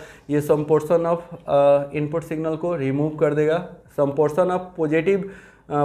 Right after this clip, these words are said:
part of input signal को रिमूव करेगा। देखो ये जो डॉटेड लाइन है ना, इसको रिमूव कर देगा ऐसे। बस आप लोगों को समझने के लिए हम बनाए थे, ऐसा आउटपुट सिग्नल आ जाएगा, ठीक है। और ये जो रेड कलर से डॉट डाले हैं,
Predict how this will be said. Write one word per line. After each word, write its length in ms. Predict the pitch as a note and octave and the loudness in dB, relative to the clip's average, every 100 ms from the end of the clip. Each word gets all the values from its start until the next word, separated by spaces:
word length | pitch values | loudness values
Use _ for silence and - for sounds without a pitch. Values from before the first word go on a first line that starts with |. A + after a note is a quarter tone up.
| C#3+ | 4
part 220 | D3+ D3+ | 4 4
of 200 | D#3 D3+ | 2 0
input 360 | D3 C#3+ D3 D3 | -4 -2 -4 -2
signal 260 | C3 C3 | -2 -2
को 120 | B2+ B2+ | -2 -4
रिमूव 300 | A#2+ A#2+ A2+ | -2 -4 -6
करेगा। 380 | A#2 A2+ A2+ | -6 -4 -2
देखो 200 | A#2 C3+ | -2 2
ये 200 | D3+ D#3 | 2 2
जो 100 | D#3 | 2
डॉटेड 400 | D3+ D3 D3 E3+ | 2 2 0 0
लाइन 240 | E3+ E3+ E3+ | 0 0 0
है 140 | F3+ | -2
ना, 100 | F3+ | -2
इसको 280 | F3+ D3+ C#3+ | -4 -4 -2
रिमूव 320 | C#3 C#3 C#3 | 0 0 -2
कर 180 | C3 B2 | -2 -8
देगा 360 | B2 A#2+ A#2+ B2 | -6 -4 -2 -2
ऐसे। 340 | A2+ - A#2+ - - _ - | -2 -10 -14 -16 -20 _ -2
बस 160 | C#3 C#3+ | 0 2
आप 180 | C3+ | 0
लोगों 240 | C#3+ C#3+ D3+ | 0 0 -2
को 60 | |
समझने 420 | D3 C3 C3+ C#3 C3+ | -2 -2 -2 -2 -2
के 100 | B2 | -4
लिए 120 | A#2 | -6
हम 200 | A2+ A2+ | -8 -10
बनाए 280 | A2 A2+ A#2 A#2+ | -10 -10 -10 -12
थे, 40 | |
ऐसा 380 | - C3 B2+ B2+ | -4 -2 0 -2
आउटपुट 400 | B2 A#2 - A#2+ | -4 -8 -12 -16
सिग्नल 360 | A#2 A2 A2+ | -14 -12 -10
आ 60 | A#2 | -10
जाएगा, 360 | B2 A#2+ B2 G#2+ - - _ - | -8 -8 -8 -12 -18 -20 _ -8
ठीक 140 | E3 | 4
है। 220 | A3 F#3 - - - | 4 4 -8 -12 0
और 140 | C#3+ | 2
ये 220 | C#3+ F#3 | 4 4
जो 220 | F#3+ F#3+ | 6 4
रेड 420 | D#3+ C3+ D#3+ F3 E3+ | 4 0 0 -2 -4
कलर 180 | E3+ | -2
से 180 | E3+ E3+ | -2 -4
डॉट 360 | C#3+ C#3 C#3+ - | 0 0 -2 -6
डाले 340 | B2+ B2+ C3+ | -2 0 0
हैं, 260 | B2 C3 | -2 -4